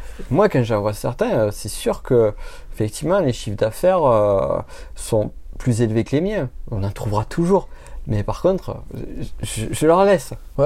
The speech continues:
Speaker 2: ouais,
Speaker 1: Tu,
Speaker 2: je
Speaker 1: tu
Speaker 2: comprends.
Speaker 1: garde-le, garde-le.
Speaker 2: Là, tu mets en, en, en lumière quelque chose qui est très important, c'est le processus plutôt que le
Speaker 1: Mm.
Speaker 2: résultat.
Speaker 1: Ouais.
Speaker 2: Quand on met en place un plan d'action, il vaut mieux penser processus que résultat.
Speaker 1: Ouais.
Speaker 2: Parce que c'est le processus qui va faire notre bonheur,
Speaker 1: Ouais.
Speaker 2: pas le résultat.
Speaker 1: Complètement.
Speaker 2: Je sais pas si t'as lu le livre, euh,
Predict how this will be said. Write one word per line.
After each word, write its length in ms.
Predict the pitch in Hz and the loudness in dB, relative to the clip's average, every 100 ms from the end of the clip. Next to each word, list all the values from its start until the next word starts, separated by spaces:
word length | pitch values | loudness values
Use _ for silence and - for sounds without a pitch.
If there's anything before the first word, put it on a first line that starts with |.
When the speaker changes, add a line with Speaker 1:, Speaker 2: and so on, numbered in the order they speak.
| 180 | 6
Speaker 2:
ouais, 60 | |
Speaker 1:
Tu, 80 | 175 | 6
Speaker 2:
je 40 | - | 2
Speaker 1:
tu 60 | |
Speaker 2:
comprends. 80 | 123 | 2
Speaker 1:
garde-le, 420 | 165 185 196 175 131 | 4 6 6 6 4
garde-le. 440 | 123 147 185 185 123 | 2 4 6 6 6
Speaker 2:
Là, 120 | 147 | 4
tu 160 | - 139 | 2 2
mets 140 | 131 | 2
en, 180 | 123 120 | 2 0
en, 200 | 120 113 | 0 -2
en 140 | - 120 | 0 2
lumière 320 | 120 139 143 | 4 2 2
quelque 100 | 127 | 0
chose 160 | 143 | 0
qui 80 | - | 0
est 20 | |
très 200 | 113 135 | 0 2
important, 480 | 135 120 117 147 151 | 2 0 -2 0 0
c'est 320 | 147 - 117 | -2 -2 0
le 240 | 113 113 110 | 2 2 0
processus 640 | - - 131 127 - 131 | -2 -2 -2 -2 -2 -2
plutôt 260 | - 117 117 | -2 -4 -2
que 80 | 117 | 0
le 80 | |
Speaker 1:
Mm. 40 | 117 | 0
Speaker 2:
résultat. 400 | 107 113 131 139 - - | 2 2 0 -2 -8 -4
Speaker 1:
Ouais. 140 | 113 - | -4 2
Speaker 2:
Quand 100 | 135 | 4
on 40 | |
met 60 | 156 | 4
en 60 | 160 | 2
place 220 | 139 135 | 0 0
un 40 | |
plan 120 | 127 | 0
d'action, 400 | 123 117 - 151 | 2 0 0 0
il 100 | 156 | 2
vaut 80 | 117 | 2
mieux 140 | 127 143 | 2 2
penser 320 | 123 - 120 | -2 -2 -2
processus 480 | - 120 127 147 - | -2 0 0 -2 0
que 80 | |
résultat. 400 | 113 113 110 107 | 0 2 2 2
Speaker 1:
Ouais. 140 | 117 107 - - | 2 0 -8 -6
Speaker 2:
Parce 160 | - 113 | -2 -2
que 80 | 120 | 0
c'est 80 | 120 | -2
le 80 | |
processus 480 | - 147 135 127 143 | 0 -2 0 0 -2
qui 100 | - | 0
va 120 | 110 | -2
faire 120 | 104 120 | -2 -2
notre 220 | 107 - | -2 0
bonheur, 260 | 107 107 | 0 0
Speaker 1:
Ouais. 80 | 110 | 0
Speaker 2:
pas 100 | - | 2
le 60 | 139 | 2
résultat. 460 | 120 113 110 107 - - - | 2 0 0 -2 -4 -10 -2
Speaker 1:
Complètement. 400 | 117 113 113 110 | 0 2 0 0
Speaker 2:
Je 40 | |
sais 60 | 110 | 2
pas 100 | 131 | 2
si 140 | 131 | 2
t'as 140 | 117 117 | 2 4
lu 120 | 127 | 4
le 120 | 123 | 4
livre, 320 | 113 127 113 | 4 2 2
euh, 720 | 110 107 107 107 107 107 104 | 2 4 4 2 0 0 -2